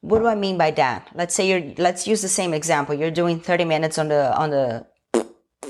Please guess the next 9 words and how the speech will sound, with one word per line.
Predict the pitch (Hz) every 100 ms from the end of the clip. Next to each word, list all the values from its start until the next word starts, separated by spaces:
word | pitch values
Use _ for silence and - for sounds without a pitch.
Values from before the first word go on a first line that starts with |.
| - _ - - _ 98 - _ 101 90 - - _
treadmill. | - 233 214 170 165 135 113 - _ _ _ - -
So | _ - 220
instead | - 277 - 359
of | 349 240 202 _ 156
doing | 202 226 214 175 165 _
boring, | - 185 208 208 185 165 147 139 _ _ _ -
lameless, | 185 202 185 165 139 - -
non-changing, | 170 208 214 220 - 175 147 143 131 143 - _ _ _ _
ew, | 185 233 254 233 165 131